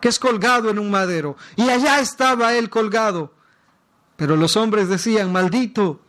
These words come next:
Pero Dios decía, "Ese es mal-, ese que está ahí colgado ha llevado en él tus pecados y por él ahora todos tienen oportunidad para salvación".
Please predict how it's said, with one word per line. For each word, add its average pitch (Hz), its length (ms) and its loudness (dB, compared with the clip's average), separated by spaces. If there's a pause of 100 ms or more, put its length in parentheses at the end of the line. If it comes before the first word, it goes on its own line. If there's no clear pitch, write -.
(500)
Pero 151 220 0
Dios 165 240 0
decía, 156 500 -2 (520)
"Ese 170 480 0
es 156 260 -4
mal-, 147 400 0 (460)
ese 180 300 0
que 165 100 -4
está 156 160 -4
ahí 160 160 0
colgado 147 680 -2 (420)
ha 165 200 0
llevado 151 680 -2
en 147 160 -4
él 143 240 -2 (100)
tus 151 240 -2
pecados 143 680 -4
y 135 40 -6
por 139 220 -2
él 139 180 0
ahora 135 480 0 (300)
todos 165 500 -2
tienen 143 460 -2
oportunidad 135 840 -2
para 123 220 -6
salvación". 127 640 -4